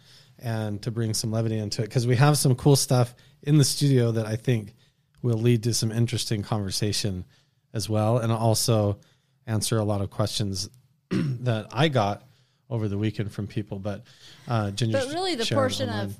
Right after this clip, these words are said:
Speaker 2: yeah, I'm sure, I'm sharing the, uh, podcast right now online, but, um, a, a big part of it was, um, really unexpected, so I'm really excited to jump into this right now. <laughs>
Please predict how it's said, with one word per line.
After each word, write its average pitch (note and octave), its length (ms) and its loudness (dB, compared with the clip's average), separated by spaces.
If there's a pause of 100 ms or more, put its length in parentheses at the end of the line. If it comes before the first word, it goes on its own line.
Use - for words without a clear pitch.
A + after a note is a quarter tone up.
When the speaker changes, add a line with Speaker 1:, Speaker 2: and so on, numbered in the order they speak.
(100)
Speaker 2:
yeah, B3 180 0
I'm A#3 160 -2
sure, A#3 160 -8 (340)
I'm A3 140 -4
sharing G3 340 -8
the, F3 240 -10
uh, E3 80 -12
podcast F3 520 -14
right E3 120 -14
now E3+ 160 -12
online, E3 320 -12
but, E3 180 -12
um, F3 320 -12 (520)
a, - 100 -14 (140)
a A3 80 -4
big C4 280 -6
part F#3+ 240 -8
of F#3 100 -12
it F#3 220 -12
was, F3 600 -12 (100)
um, D#3+ 600 -14 (180)
really C4 240 -6
unexpected, G#3+ 680 -10
so - 120 -16
I'm F#3 120 -12
really F3+ 200 -12
excited F3 320 -14
to E3 60 -14
jump E3+ 280 -12
into - 180 -16
this - 260 -16
right - 200 -20
now. C4+ 460 -6
<laughs> - 40 -14